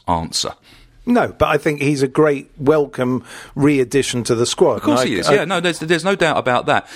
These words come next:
Speaker 1: But I, th-, I, I get the sense that people are, uh, uh, are, are, are hanging on this idea that he's gonna come in and be the missing link, and I'm not sure necessarily that he is, particularly
Speaker 2: No.
Speaker 1: straight away or particularly this season.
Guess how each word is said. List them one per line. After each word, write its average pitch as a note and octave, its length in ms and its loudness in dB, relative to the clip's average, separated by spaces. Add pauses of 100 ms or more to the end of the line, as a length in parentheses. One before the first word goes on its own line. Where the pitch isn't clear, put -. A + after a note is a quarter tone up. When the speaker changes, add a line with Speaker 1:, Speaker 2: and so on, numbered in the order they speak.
(140)
Speaker 1:
But C#3 120 2
I, C3+ 40 2
th-, C3 140 -2
I, C#3 220 0
I C#3 40 0
get D#3+ 140 -2
the - 80 -2
sense C#3 280 -2
that - 120 -6
people B2+ 260 -2
are, A#2 160 0
uh, - 300 0
uh, A2+ 300 0 (100)
are, G#2+ 380 -2
are, G#2 500 -2
are G2+ 220 -2
hanging G#2+ 680 -4
on G#2+ 220 -2
this G#2 200 -2
idea G2+ 460 -2
that F2+ 120 -6
he's G2+ 140 -6
gonna G2 180 -6
come G2+ 260 -6
in G2 80 -6
and F#2+ 120 -8
be G#2 100 -2
the G2 100 -2
missing G2+ 440 -2 (180)
link, G#2 400 -4
and G2 240 -2 (240)
I'm A2 160 0
not A#2+ 260 -4
sure G2+ 560 -2 (560)
necessarily G#2 920 -2
that A2 120 0
he A2+ 260 0
is, - 300 -6 (180)
particularly A#2+ 460 -2
Speaker 2:
No. - 40 -8
Speaker 1:
straight G#2+ 300 -4
away G#2 260 -2
or F2 140 -2
particularly G#2 400 -4
this F#2+ 160 -4
season. A2 300 -8